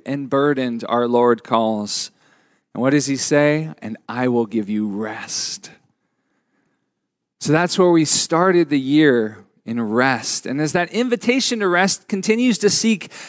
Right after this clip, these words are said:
deeper into your souls, I want us to give ear today to our second twenty twenty-three directive, which is to re-engage.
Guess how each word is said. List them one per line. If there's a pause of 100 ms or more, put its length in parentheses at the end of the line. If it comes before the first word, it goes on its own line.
(160)
deeper
into
your
souls, (760)
I
want
us
to
give
ear
today
to
our
second (460)
twenty
twenty-three
directive,
which
is
to
re-engage.